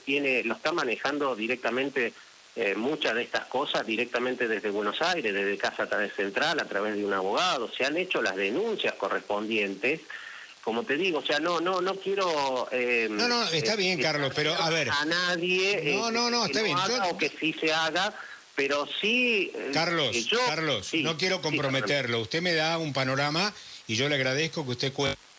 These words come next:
Speaker 2: desde el lugar, porque lo conoce, porque sabe, porque tiene buena información, lo que está sucediendo. Y hasta allí, usted nos está contando lo que está sucediendo y usted dice, "Mire, la función nuestra es cuidar los guardaparques, pero nosotros no estamos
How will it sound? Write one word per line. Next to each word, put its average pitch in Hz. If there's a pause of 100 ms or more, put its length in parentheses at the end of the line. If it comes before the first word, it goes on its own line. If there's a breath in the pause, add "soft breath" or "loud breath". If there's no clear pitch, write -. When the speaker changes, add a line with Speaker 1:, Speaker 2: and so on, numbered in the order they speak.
Speaker 2:
desde 123
el 123
lugar, 156
porque 110
lo 104
conoce, 175 (280 loud breath)
porque 107
sabe, 165
porque 113
tiene 123
buena 143
información, 165 (300 loud breath)
lo 143
que -
está 220 (160)
sucediendo. 127 (260 loud breath)
Y 147
hasta 156
allí, 170
usted 143
nos 190
está 196
contando 208
lo 160
que 120
está 180
sucediendo 175
y 175
usted 165
dice, 156
"Mire, 139 (280 loud breath)
la 139
función 147
nuestra 170
es 143
cuidar 147
los 147
guardaparques, 156
pero 127
nosotros 139
no 143
estamos 147